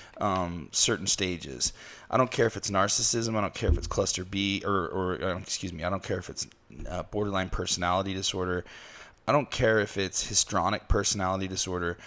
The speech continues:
You're gonna go through these phases. You're gonna go through a love bomb. You're gonna go through a mirroring where they, like, literally act like you're, they're, like, you know, they're, like, a reflection of you and they're, like, your soulmate.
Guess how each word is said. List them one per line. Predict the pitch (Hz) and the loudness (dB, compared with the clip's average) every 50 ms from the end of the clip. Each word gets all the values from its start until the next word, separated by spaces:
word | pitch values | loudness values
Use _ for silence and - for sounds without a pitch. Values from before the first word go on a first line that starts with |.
| - - - - - - - - | -20 -20 -20 -20 -20 -18 -6 -2
You're | 120 123 | 0 2
gonna | 139 151 147 | 4 4 6
go | 143 143 135 | 6 4 4
through | - - 127 | 4 0 -6
these | 110 101 98 - | -6 -6 -6 -6
phases. | - - 87 80 73 - - - - - - | -6 -6 -6 -6 -4 -6 -6 -6 -8 -10 -10
You're | 98 98 | -8 -8
gonna | 92 90 | -6 -4
go | 90 90 87 | -2 -4 -4
through | - - 90 78 | -4 -4 -4 -4
a | 78 | -2
love | 80 87 95 101 101 101 | 2 4 4 4 4 2
bomb. | 107 104 101 98 98 98 104 104 - - - - - - - | 2 0 2 2 0 0 -2 -4 -6 -10 -14 -16 -20 -18 -12
You're | 98 98 95 | -8 -8 -6
gonna | 92 92 90 87 | -4 -2 -4 -2
go | 85 90 87 85 | 0 2 2 2
through | 85 - - 98 90 90 87 85 85 82 - - - - - - - - | 2 -2 -4 -2 -2 -2 0 -2 -2 -4 -6 -10 -16 -20 -20 -20 -8 -4
a | - 92 | -2 0
mirroring | 92 92 95 95 98 101 101 101 101 101 98 95 98 95 | 0 0 0 2 2 2 2 2 0 0 -2 -2 -2 -2
where | 92 90 87 | 0 0 2
they, | 87 85 85 | 0 0 0
like, | 82 80 - | 0 -2 -4
literally | - 92 95 90 87 85 85 85 67 | -4 -4 -4 -2 -2 -4 -4 -4 -4
act | - 80 85 82 - - | -2 0 0 0 -2 -4
like | 87 82 - - | -6 -6 -6 -8
you're, | 80 65 | -12 -8
they're, | - 85 82 73 - | -6 -6 -6 -4 -4
like, | 85 82 76 - _ - | -4 -6 -6 -8 _ -18
you | - 95 95 | -16 -12 -8
know, | 85 82 78 78 - - - - - - | -8 -6 -8 -8 -10 -16 -20 -20 -14 -6
they're, | - 90 85 82 | -4 -2 -2 0
like, | 82 85 - 82 | -2 -4 -4 -4
a | |
reflection | 80 78 - - - 87 80 - - - 82 | -6 -6 -6 -6 -4 -4 -4 -4 -4 -6 -6
of | 80 76 78 | -6 -6 -6
you | 78 78 78 78 | -6 -4 -4 -6
and | 78 76 | -6 -8
they're, | 73 76 | -8 -10
like, | 76 - - | -10 -10 -10
your | 82 78 | -6 -4
soulmate. | - - - 87 80 78 76 71 73 | -2 -2 0 0 -2 -2 -4 -6 -8